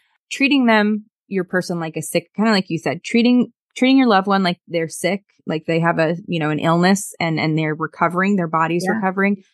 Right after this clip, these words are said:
Speaker 1: and also treating yourself that way, right? As, as, like, "Hey, my body is recovering," and that is accurate. Your body
Speaker 2: Yeah.
Speaker 1: is recovering. Alcohol does
Speaker 2: Literally
Speaker 1: will
Speaker 2: recovering.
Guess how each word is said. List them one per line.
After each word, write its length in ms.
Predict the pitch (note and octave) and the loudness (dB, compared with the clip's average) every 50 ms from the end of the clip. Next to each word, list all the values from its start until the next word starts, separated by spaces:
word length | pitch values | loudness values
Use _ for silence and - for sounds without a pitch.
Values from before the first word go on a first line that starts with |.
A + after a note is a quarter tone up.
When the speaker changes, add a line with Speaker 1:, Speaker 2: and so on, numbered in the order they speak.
| _ _ _ - | _ _ _ 2
Speaker 1:
and 80 | A3 | 2
also 220 | A#3 A#3+ A#3+ B3+ A#3+ | 4 4 2 0 -4
treating 300 | - - A#3+ G3+ G#3+ G3+ | -2 0 0 0 0 0
yourself 400 | F#3+ F3+ - - F3 E3+ F3 - - | -2 -4 -2 -2 -2 -2 -2 -4 -6
that 200 | - D3 - - | -8 -8 -6 -6
way, 280 | A#2 A#2+ - E3 E3 _ _ _ _ - | -6 -6 -6 -8 -10 _ _ _ _ -6
right? 280 | D#3+ D#3 E3 E3+ - - _ _ _ _ - | -4 -4 -4 -4 -6 -10 _ _ _ _ -6
As, 300 | E3 D#3 D3+ D3+ - - - | -4 -2 -2 -4 -6 -8 -6
as, 300 | - E3 D#3+ D#3 - - - F3 - - _ - | -6 -4 -6 -6 -8 -12 -14 -14 -14 -14 _ -4
like, 260 | E3+ D#3 D3+ - _ _ _ _ _ _ _ _ | -4 -4 -4 -6 _ _ _ _ _ _ _ _
"Hey, 340 | - B3 A#3 F3 D3 - - - | 2 4 4 4 4 2 0 0
my 200 | F#3+ F#3 G3 G#3+ | 2 2 2 2
body 500 | F#3+ - F3+ F3 F3+ F#3 F#3+ F3 E3 - | 4 4 4 4 4 2 2 0 0 0
is 160 | D3+ D#3+ - | -2 -4 -4
recovering," 540 | - D3+ - - F3 D#3+ E3 D3 D3 C#3+ - | -8 -10 -6 -6 -6 -4 -4 -4 -4 -2 0
and 120 | E3+ F3+ | 2 2
that 180 | F#3+ F#3+ F#3+ F#3+ | 4 4 4 4
is 220 | F#3 E3+ - - _ _ _ - | 2 0 -2 -8 _ _ _ -8
accurate. 420 | C#3 C#3 C#3+ - - D3+ C3 - - | -8 -8 -8 -8 -8 -8 -8 -8 -6
Your 160 | - E3 E3 | -6 -4 -4
body 360 | D#3+ E3 D#3+ D#3 D3+ D3+ D#3 - | -2 0 0 0 0 0 -2 0
Speaker 2:
Yeah. 200 | - D3 D3+ D#3 | 0 0 0 0
Speaker 1:
is 260 | D3+ D3 - - - _ _ _ _ _ - | -2 -4 -8 -10 -14 _ _ _ _ _ -6
recovering. 460 | E3+ D#3+ - E3 D#3 D3 D3+ D3+ - | -6 -4 -2 -2 -2 -2 -2 -2 0
Alcohol 440 | - D#3 D#3 - D#3+ - F3+ E3 D#3 | 0 0 0 -2 -4 -6 -6 -6 -4
does 280 | D3+ D#3 D3+ D3+ D#3+ F#3 | -4 -4 -4 -2 2 2
Speaker 2:
Literally 560 | G3 G3+ F#3+ G3 G#3 F3+ E3 D#3 D#3 D#3 D3+ | 4 4 6 4 4 4 2 2 0 -2 -4
Speaker 1:
will 60 | - - - _ - | -8 -14 -14 _ -6
Speaker 2:
recovering. 420 | - - - - - - - C#3 | -6 -6 -6 -8 -12 -14 -16 -20